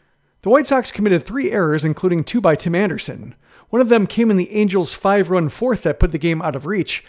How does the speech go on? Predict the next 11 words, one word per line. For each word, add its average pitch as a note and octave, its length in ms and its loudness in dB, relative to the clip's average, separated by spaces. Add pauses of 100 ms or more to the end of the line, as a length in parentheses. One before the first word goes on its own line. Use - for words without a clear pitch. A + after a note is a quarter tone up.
(340)
but D#3+ 120 -10
you D#3+ 180 -2
should D3+ 180 -6
really B3 240 0
attribute E3 380 0
it D#3 120 -2
to C#3+ 120 -8
Cesar E3+ 380 2
Hernandez. D3+ 600 -4
Here's D#3 280 -4
why. C3+ 480 -2